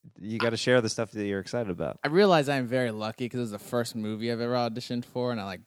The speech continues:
Speaker 2: booked a part in it.
Speaker 1: Yeah.
Speaker 2: So, like, that's pretty, uh, that's pretty crazy. Like, uh, you know, and this guy, you know, Richard Linklater has directed so many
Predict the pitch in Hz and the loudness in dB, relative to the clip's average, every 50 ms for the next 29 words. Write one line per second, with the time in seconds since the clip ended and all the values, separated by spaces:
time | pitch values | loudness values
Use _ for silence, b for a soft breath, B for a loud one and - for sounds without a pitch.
0 | _ - 101 101 - - 95 92 - - 104 104 104 107 117 120 123 123 - - | _ -6 -6 -6 -6 -8 -10 -12 -8 -6 -4 -4 -2 -2 -2 -2 -4 -4 -6 -10
1 | - _ - 127 139 123 92 85 107 98 98 101 98 - - 113 110 - - - | -16 _ 2 4 4 6 6 4 2 -2 -4 -6 -6 -6 -6 -6 -6 -8 -10 -8
2 | - 113 107 104 101 98 98 95 95 92 92 - _ _ _ _ _ _ _ _ | -8 -6 -6 -6 -6 -6 -6 -6 -6 -6 -8 -10 _ _ _ _ _ _ _ _
3 | _ _ _ _ _ _ _ _ _ 175 175 - - 180 131 107 - 120 110 107 | _ _ _ _ _ _ _ _ _ -4 -4 0 0 0 0 0 -2 -4 -4 -4
4 | 104 95 107 110 117 - _ - 123 117 113 110 - 120 110 107 104 104 104 101 | -4 -4 -6 -6 -8 -8 _ -4 -2 -2 -2 -2 -2 -2 -2 -2 -2 -4 -4 -6
5 | 110 _ _ - 202 180 160 156 147 156 170 170 - - 160 143 131 123 120 120 | -8 _ _ -6 -2 0 2 2 2 2 0 -2 0 0 2 4 4 2 2 0
6 | 120 123 123 117 110 107 120 127 - - 117 113 120 117 110 110 107 107 107 104 | -2 -2 -2 -2 -2 -2 -4 -4 -4 -4 -4 -4 -4 -4 -4 -4 -4 -2 -2 -4
7 | 104 101 - 107 107 107 104 - - 104 101 101 101 - - 120 107 107 104 101 | -6 -8 -8 -8 -8 -8 -8 -10 -12 -14 -16 -16 -16 -12 -10 -10 -10 -8 -10 -10
8 | 101 98 98 - | -10 -10 -12 -14